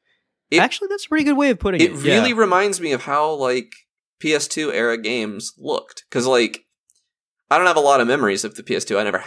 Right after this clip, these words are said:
Speaker 1: I didn't have one until I was in high school. Like, uh, the P S two was long done by the time I got one. I, I think the P S four was out. I might have been in college. Um, but this, it reminds me of, like,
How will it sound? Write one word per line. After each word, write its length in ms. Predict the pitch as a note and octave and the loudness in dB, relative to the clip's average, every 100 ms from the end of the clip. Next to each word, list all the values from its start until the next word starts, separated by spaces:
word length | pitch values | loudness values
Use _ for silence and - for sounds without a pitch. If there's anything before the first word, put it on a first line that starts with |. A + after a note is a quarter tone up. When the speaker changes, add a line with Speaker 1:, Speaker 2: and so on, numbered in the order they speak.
| - | -2
Speaker 1:
I 60 | |
didn't 160 | B2 A2+ | 0 0
have 240 | A#2 A2+ | 0 -2
one 120 | F#2 F#2 | -2 -4
until 200 | G#2+ F#2+ | -2 -2
I 60 | |
was 100 | F2+ | -2
in 80 | G#2+ | -4
high 180 | A#2 G2+ | -6 -6
school. 440 | - F2+ D#2+ - - | -6 -6 -8 -10 -6
Like, 320 | G2 D#2 - | -4 -4 -2
uh, 120 | F#2+ | -2
the 100 | G#2+ | 0
P 80 | C3+ | 0
S 120 | A2+ | 0
two 140 | - A2+ | 0 -2
was 280 | G2 - _ _ | -2 -6 _ _
long 480 | A#2 B2 A#2 G#2 F2+ | -2 2 2 0 0
done 320 | G#2 F#2 F2 | 2 2 0
by 100 | E2 | -2
the 80 | F2 | -2
time 220 | G2+ F#2 | -4 -4
I 80 | E2+ | -2
got 220 | F2+ - | -2 -2
one. 200 | E2+ D2 - | -4 -10 -10
I, 300 | F2+ D#2+ D#2+ - | -10 -8 -10 -12
I 60 | |
think 120 | C#3+ D3+ | -10 -10
the 60 | |
P 140 | - - | -8 -10
S 80 | |
four 180 | - F#2+ | -8 -10
was 140 | - - | -10 -10
out. 180 | C#2 - _ _ _ _ _ _ _ _ _ - - | -10 -12 _ _ _ _ _ _ _ _ _ -18 -8
I 40 | - | 0
might 140 | B2+ | 0
have 60 | G2+ | 0
been 80 | F2+ | -4
in 80 | |
college. 420 | - F#2+ D2+ - - _ _ _ _ - | -2 0 0 -6 -14 _ _ _ _ -2
Um, 500 | G#2 G2+ G2+ G2+ - _ _ _ _ _ _ _ | 0 2 0 -6 -14 _ _ _ _ _ _ _
but 380 | B2 A2+ A2 _ _ _ | 2 2 0 _ _ _
this, 280 | C3 C3 - | 0 0 0
it 160 | - C#3+ | 0 0
reminds 440 | C#3+ C3 C#3+ E3 | 2 2 0 -2
me 140 | E3 F#3 | -4 -4
of, 140 | F3+ | -4
like, 380 | C3+ C#3 A2+ - | -2 -2 -4 -10